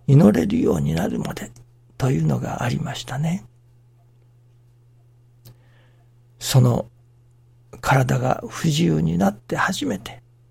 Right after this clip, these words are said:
人を祈る、そのことがより一層強くなる。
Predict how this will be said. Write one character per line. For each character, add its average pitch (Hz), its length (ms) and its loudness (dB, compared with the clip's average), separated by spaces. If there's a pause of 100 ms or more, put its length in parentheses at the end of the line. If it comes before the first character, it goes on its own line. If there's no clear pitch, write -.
(680)
人 - 280 2
を 143 260 2
祈 165 340 2
る、 202 100 -10 (800)
そ - 180 0
の 175 140 4
こ - 140 -6
と 160 160 -2
が 147 240 -4 (600)
よ 156 140 6
り 165 220 2
一 160 80 -4
層 226 580 -2
強 214 240 -2
く - 180 -18
な - 140 -8
る。 - 60 -14